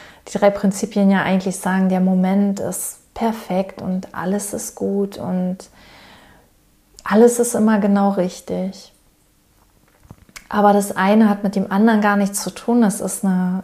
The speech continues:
eine Verbindung, die mein Kopf schon wieder dann erschaffen hat. Ja, es kann alles genau richtig sein und doch setzen wir uns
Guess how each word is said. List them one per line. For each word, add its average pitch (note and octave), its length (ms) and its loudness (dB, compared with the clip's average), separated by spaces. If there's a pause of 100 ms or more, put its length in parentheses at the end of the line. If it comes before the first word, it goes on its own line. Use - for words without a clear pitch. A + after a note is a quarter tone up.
eine F3+ 380 -2
Verbindung, G3+ 520 2
die G3 80 0
mein F3+ 200 0
Kopf - 240 -8
schon G3 220 -2
wieder F#3 240 0
dann F3 200 -4
erschaffen G3 560 -8
hat. A3 240 -8 (760)
Ja, G3+ 300 0
es G#3 160 -6
kann A3 280 4
alles A3+ 520 2
genau G#3 380 4
richtig A3+ 480 2
sein G3+ 460 0
und G3 260 0
doch - 380 -4 (300)
setzen G3 480 -2
wir G3 160 2
uns G3+ 520 -2